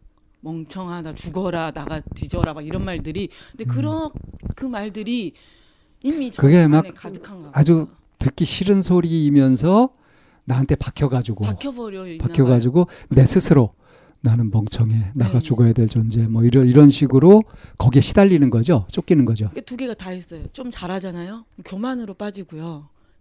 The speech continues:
Speaker 1: 제가 잘하는 분야에서도 실수를 하면 멍청이로 뚝 떠-, 떨어져 버리고.
Speaker 2: 그렇죠.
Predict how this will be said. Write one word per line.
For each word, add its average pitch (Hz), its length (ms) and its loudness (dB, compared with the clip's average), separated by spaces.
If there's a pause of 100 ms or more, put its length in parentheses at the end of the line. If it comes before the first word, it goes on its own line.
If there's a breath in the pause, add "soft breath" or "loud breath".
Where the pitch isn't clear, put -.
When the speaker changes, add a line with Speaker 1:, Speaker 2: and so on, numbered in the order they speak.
(300)
Speaker 1:
제가 214 240 -14
잘하는 220 360 -16
분야에서도 202 440 -16
실수를 233 380 -14
하면 202 360 -14 (100)
멍청이로 180 600 -2
뚝 262 160 -12
떠-, 247 220 -6
떨어져 214 340 0
버리고. 143 260 -16 (140)
Speaker 2:
그렇죠. - 460 -8